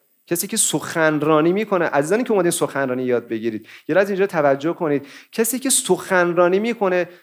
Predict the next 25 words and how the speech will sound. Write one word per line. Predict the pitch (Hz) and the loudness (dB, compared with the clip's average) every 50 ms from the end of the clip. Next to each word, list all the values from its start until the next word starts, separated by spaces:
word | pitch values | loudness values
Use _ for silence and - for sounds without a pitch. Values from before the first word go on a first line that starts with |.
| _ _ | _ _
توی | - 214 233 254 | -8 -6 -4 -4
صح-، | - - - 185 160 160 - - - | -4 0 0 0 0 0 -8 -12 -6
تو | - 220 | -6 -6
صحبت | 226 - - 180 156 151 165 156 156 156 | -6 -4 -4 -4 -4 -2 -2 -2 0 0
و | 160 | -2
سخنرانیش | 151 - - 160 156 - 165 160 156 151 160 175 165 - | -2 0 -2 -2 -2 0 0 0 0 0 -2 -4 -6 -6
کلمات | - - 160 160 165 165 185 202 - | -2 0 2 2 2 2 2 2 2
استفاده | 190 185 - - 185 - 180 175 175 196 | 0 0 0 -2 -2 0 0 0 2 0
می‌کنه | 190 190 - - | -4 -6 -6 -6
که | - 180 | -4 -4
نقطه | 175 170 170 170 170 - - 196 | 0 0 0 0 0 -2 -2 0
نداره. | 196 185 180 175 147 123 104 95 90 87 - - _ _ _ _ _ _ _ _ _ _ _ _ _ _ _ | 2 2 2 2 0 0 -2 -2 -6 -10 -14 -18 _ _ _ _ _ _ _ _ _ _ _ _ _ _ _
کل | - 180 196 196 | -4 2 2 2
سخنرانی | 190 - 151 131 143 131 127 123 123 127 139 | 2 0 -4 -4 -2 -4 -2 -2 -2 -4 -4
میگه | 143 143 165 | -4 -4 -4
ما | 180 196 | -6 -6
می‌تونیم. | 208 240 240 - - 185 165 151 123 - - - _ | -6 -8 -10 -8 -8 -4 -4 -4 -4 -6 -10 -4 _
یا | 170 175 - - | 2 2 4 4
الف | 196 202 202 214 240 294 269 269 247 | 4 4 6 6 6 6 6 2 0
نداره، | 247 262 277 247 240 208 | 2 2 6 6 6 4
میگه | 196 185 196 | 4 0 -2
صحبت | 185 - 208 196 190 214 240 220 | 0 2 2 2 2 2 0 0
بدون | 214 202 214 | 0 0 2
الف | 202 190 196 202 220 226 - | 2 2 4 4 4 2 2
می‌شه. | 240 247 233 - 220 196 | -2 -4 -2 0 0 -2